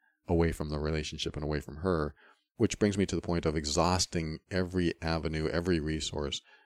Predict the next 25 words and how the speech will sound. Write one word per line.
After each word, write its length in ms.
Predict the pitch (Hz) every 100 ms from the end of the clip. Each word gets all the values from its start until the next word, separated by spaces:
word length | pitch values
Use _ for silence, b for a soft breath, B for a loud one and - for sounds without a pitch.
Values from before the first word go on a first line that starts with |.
| _
before 440 | 87 - 90 87 78
I 100 | 80
make 300 | 80 82 -
that 200 | 76 -
big 160 | 76
decision, 520 | 69 - 73 80 73 b b b
so 200 | - 101
that 140 | 80 80
I 120 | 80
know 360 | 85 92 90 -
I've 340 | 80 76 73 -
tried 260 | - 82 82
everything 420 | 87 82 85 80
I 100 | 73
can 500 | - 82 73 65 67 b b _
to 100 | -
make 220 | 85 82
it 100 | 82
work 260 | 82 80 -
out. 300 | 78 69 - b b b b b -
And 380 | 80 78 76 76
if 140 | 76
it 100 | 80
doesn't, 360 | 104 113 127 - -
then 340 | 90 87 87